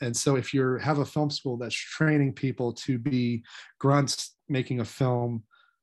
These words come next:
according to a certain, uh, process and formula,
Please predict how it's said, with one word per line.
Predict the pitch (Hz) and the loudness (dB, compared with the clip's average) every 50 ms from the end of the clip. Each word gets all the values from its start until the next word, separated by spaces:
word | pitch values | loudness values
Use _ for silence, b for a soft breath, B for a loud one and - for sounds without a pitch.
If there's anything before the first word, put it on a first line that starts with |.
| _ - | _ -14
according | 139 - - - 143 139 131 123 107 | -14 -10 0 2 4 4 4 2 -2
to | - - 123 117 | -2 -2 -2 -2
a | 107 | 0
certain, | - - - - 139 127 120 - 135 117 113 107 104 - _ _ _ _ _ _ - | 0 0 2 2 2 0 0 -2 -4 -4 -4 -6 -8 -12 _ _ _ _ _ _ -8
uh, | 123 107 104 98 98 98 - _ _ _ _ _ _ _ _ _ - - - - | -6 -6 -6 -6 -8 -10 -14 _ _ _ _ _ _ _ _ _ -16 -16 -14 -6
process | - - 147 151 170 151 - - 139 113 110 117 - - - | 0 4 4 6 6 4 2 2 2 2 0 -2 -6 -8 -6
and | 127 110 104 - | -6 -8 -6 0
formula, | - 147 156 151 135 120 117 110 107 107 | 2 2 4 4 2 2 0 -2 -2 -4